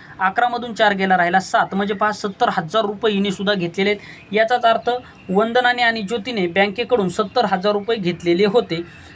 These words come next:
आता मग दोघीने जर सत्तर हजार रुपये जर घेतले असतील, तर ज्योतीने कमी का पैसे भरले,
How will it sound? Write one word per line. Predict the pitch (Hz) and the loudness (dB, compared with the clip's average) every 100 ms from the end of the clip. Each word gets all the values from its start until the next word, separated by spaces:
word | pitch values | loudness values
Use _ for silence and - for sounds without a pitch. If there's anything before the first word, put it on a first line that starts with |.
| - | -4
आता | 214 226 170 | -2 0 0
मग | 208 214 | -2 0
दोघीने | 220 220 254 262 | 0 2 0 -2
जर | 262 | -2
सत्तर | - 233 - 226 | -2 -4 -2 0
हजार | 214 226 | 2 0
रुपये | 226 233 | 0 0
जर | 233 | 0
घेतले | 208 208 233 | 0 0 0
असतील, | 233 226 180 - - - | -2 -2 -6 -6 -10 -2
तर | 226 | 0
ज्योतीने | 190 233 269 262 | 2 2 2 0
कमी | 254 247 247 | 2 0 0
का | 240 226 | -2 0
पैसे | 247 233 240 | 0 -2 -2
भरले, | 214 220 226 | -2 0 0